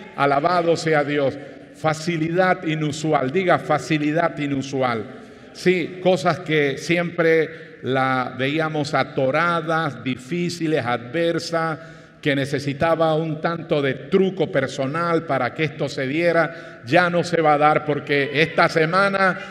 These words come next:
para ti, para tu casa, para tu familia, para esta casa, para tus empresas,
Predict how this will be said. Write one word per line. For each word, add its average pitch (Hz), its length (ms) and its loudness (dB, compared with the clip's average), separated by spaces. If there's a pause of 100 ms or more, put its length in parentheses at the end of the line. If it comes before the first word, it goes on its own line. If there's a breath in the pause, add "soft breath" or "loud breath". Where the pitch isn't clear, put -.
(240 loud breath)
para 147 380 2
ti, 214 260 2
para 165 320 4
tu 151 180 -4
casa, 208 680 2 (340 loud breath)
para 151 560 6
tu 156 160 0
familia, 196 640 2
para 160 240 6
esta 175 300 2
casa, 196 400 4
para 151 200 4
tus 156 200 -2
empresas, 190 680 2